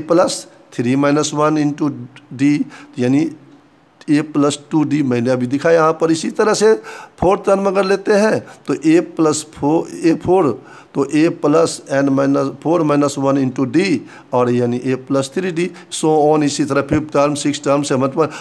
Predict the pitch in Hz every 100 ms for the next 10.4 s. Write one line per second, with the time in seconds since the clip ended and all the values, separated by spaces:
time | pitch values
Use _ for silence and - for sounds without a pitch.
0 | - 165 165 - 185 196 226 - - 220
1 | 339 - - - - 131 131 156 175 175
2 | 185 196 170 - - _ _ _ _ -
3 | - _ 151 151 165 175 196 - 175 196
4 | - - - _ _ _ _ _ - -
5 | 120 135 135 151 170 165 190 302 - -
6 | 135 131 135 135 135 135 127 123 120 127
7 | 107 107 95 - - _ 160 180 - 170
8 | 156 143 123 110 113 104 87 - 101 131
9 | 180 - 139 131 113 101 - 151 160 127
10 | 143 131 147